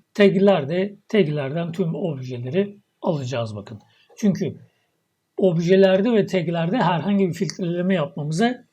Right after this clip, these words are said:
gerek yok. Olduğu gibi alıyoruz.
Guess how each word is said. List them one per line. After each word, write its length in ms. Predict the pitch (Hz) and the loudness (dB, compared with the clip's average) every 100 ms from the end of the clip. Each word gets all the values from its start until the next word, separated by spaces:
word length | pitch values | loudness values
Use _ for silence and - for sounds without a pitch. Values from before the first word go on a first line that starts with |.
| - | -6
gerek 520 | 147 147 220 220 - | -2 2 0 0 -8
yok. 340 | 143 - - _ _ _ _ _ _ - | -8 -8 -18 _ _ _ _ _ _ 2
Olduğu 400 | 277 240 165 160 | 6 6 4 0
gibi 400 | 143 165 247 - _ - | -2 0 0 -2 _ -2
alıyoruz. 540 | 180 123 98 - - | 0 -2 -8 -14 -20